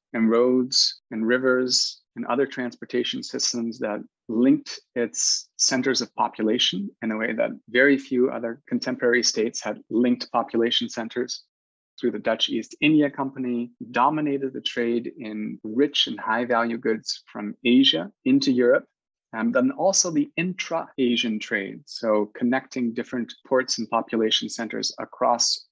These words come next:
Asia, across the Indian Ocean. The Dutch East India Company became increasingly important, especially in the eighteenth century in that trade. The West India Company was centered on the Atlantic, ultimately became a key player in Brazil when that was Dutch Brazil for a while,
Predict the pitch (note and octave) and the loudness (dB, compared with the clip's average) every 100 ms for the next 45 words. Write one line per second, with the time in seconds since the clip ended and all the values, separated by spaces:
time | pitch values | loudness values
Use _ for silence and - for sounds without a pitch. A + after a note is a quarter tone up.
0 | - A#2+ A#2 A2 G2+ G#2+ - A2+ A2 - | -2 2 4 2 -4 -10 -6 -4 -4 -6
1 | - A2+ A2 G#2 G#2+ G#2+ - G#2 - _ | -8 -6 -4 -4 -4 -6 -8 -12 -14 _
2 | A#2 A2 A2 - A#2 - - A2 G#2+ G#2+ | -8 -4 -4 -4 -6 -4 -4 -4 -4 -8
3 | - G#2 G2 G#2 G#2 G#2 G#2 D3 G#2+ C#3 | -10 -8 -8 -6 -4 -4 0 2 4 2
4 | A#2+ A2 G#2+ A2+ G#2 G2+ - _ - - | 2 0 -2 -2 -2 -8 -14 _ -12 -4
5 | B2+ F#3 B2+ G#2+ G#2 A2 - G#3+ - G#2 | 0 0 0 -2 -4 -6 -6 -10 -8 -8
6 | G#2 - A#2+ A2+ A2 A#2 - - F#2+ - | -6 -4 2 2 4 0 -2 -4 -6 -8
7 | _ _ - A#2+ B2+ D3+ - - D#3+ D3+ | _ _ -2 2 4 4 0 -6 0 4
8 | D3+ D#3 D3+ D3 D#3 D#3 F#3 - A#2 - | 4 2 -2 -6 -4 -4 -6 -12 -4 0
9 | C#3+ C3 C3 B2+ A#2 A#2 A2 G#2+ A2+ B2 | 0 0 0 -2 -4 -4 -4 -6 -4 -4
10 | C3+ D#3 - _ - - A#2+ B2 C3 A#2+ | 0 -2 -2 _ -16 -4 -4 -4 -8 -6
11 | B2+ A2+ A2+ - A2+ G#2+ G#2+ - - - | -6 -6 -8 -10 -8 -8 -10 -12 -12 0
12 | C#3+ C#3 - B2+ A#2+ A#2+ B2 A#2 G#2+ A#2+ | 2 2 2 4 4 2 -2 -6 -6 -6
13 | A#2+ A2+ A2 C3 C#3 C#3 C3+ A2+ A2 A#2 | -2 2 4 6 6 6 4 2 -6 -10
14 | G2+ A2 A#2+ - C3 C3+ C3 B2+ - B2+ | -6 -2 -2 -4 -6 0 2 0 -4 -4
15 | B2 A#2 A#2+ | -2 -4 -6